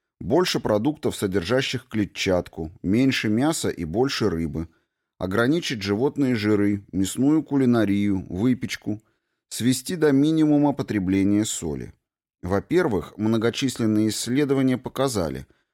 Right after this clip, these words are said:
что такая диета является оптимальной почти для всех видов перенесённого рака.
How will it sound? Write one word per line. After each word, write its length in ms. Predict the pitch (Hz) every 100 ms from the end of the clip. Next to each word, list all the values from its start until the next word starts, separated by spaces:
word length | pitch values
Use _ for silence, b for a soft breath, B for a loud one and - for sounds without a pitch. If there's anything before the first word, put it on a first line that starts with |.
| _
что 200 | - 110
такая 380 | 104 117 117 110
диета 540 | 90 104 113 170 -
является 580 | 90 92 110 120 113 113
оптимальной 720 | 101 - 101 104 139 131 -
почти 400 | - 92 - 120
для 180 | 101 98
всех 360 | - 127 123 107
видов 360 | 95 107 110
перенесённого 840 | 110 104 104 101 95 90 92 101
рака. 380 | 104 67 - -